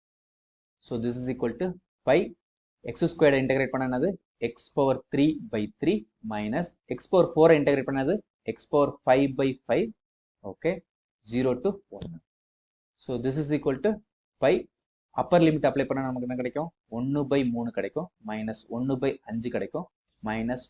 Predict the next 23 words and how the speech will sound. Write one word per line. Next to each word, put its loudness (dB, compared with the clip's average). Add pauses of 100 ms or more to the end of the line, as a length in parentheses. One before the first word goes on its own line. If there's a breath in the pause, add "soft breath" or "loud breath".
(100)
லோயர் 8
லிமிட் 0
அப்ளை 0
பண்ணா -2 (140)
ரெண்டுலயுமே 0
x -4
இருக்கிறதுனால -2
அது -6
பூஜ்ஜியமா -2
மாறிடும். -10 (840)
So, -6 (120)
இப்ப -2 (420)
பை 6 (340)
எல் 0
சி 0
எம் 0
வந்து -2
என்னது? 0 (300)
பதினஞ்சு. 0 (280)
So, -6 (320)
அஞ்சு 0 (120)
minus -4 (160)
மூணு. -14